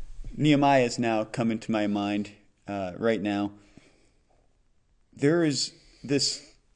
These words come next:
laser focus of mission. And when I think of Nehemiah, and think about the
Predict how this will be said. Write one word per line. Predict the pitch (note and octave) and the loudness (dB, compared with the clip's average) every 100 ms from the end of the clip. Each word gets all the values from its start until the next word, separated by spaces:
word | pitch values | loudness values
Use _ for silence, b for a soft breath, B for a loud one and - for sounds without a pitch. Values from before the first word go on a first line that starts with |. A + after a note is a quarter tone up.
| - | -14
laser | G#2+ A2 C#3+ D3+ C3 C#3 | -2 2 4 4 0 0
focus | B2+ - - - A#2 - - - - - - _ _ _ _ _ _ _ _ | -2 -8 -6 0 0 -2 -10 -8 -8 -10 -16 _ _ _ _ _ _ _ _
of | - B2 G2 | 2 2 2
mission. | B2 A#2+ - B1 - - _ | 0 0 -6 -10 -14 -20 _
And | - D3 | 2 4
when | C#3+ | 6
I | |
think | C3+ E3 | 4 0
of | C3+ | 0
Nehemiah, | D3 D3+ B2+ B2+ C3+ B2 G2 F#2 B B B B - D#3 | 4 4 4 2 2 2 2 -4 B B B B 2 4
and | C#3 | 4
think | - D3 | 4 2
about | C#3+ B2 B2 - | 4 4 2 0
the | A#2 | -6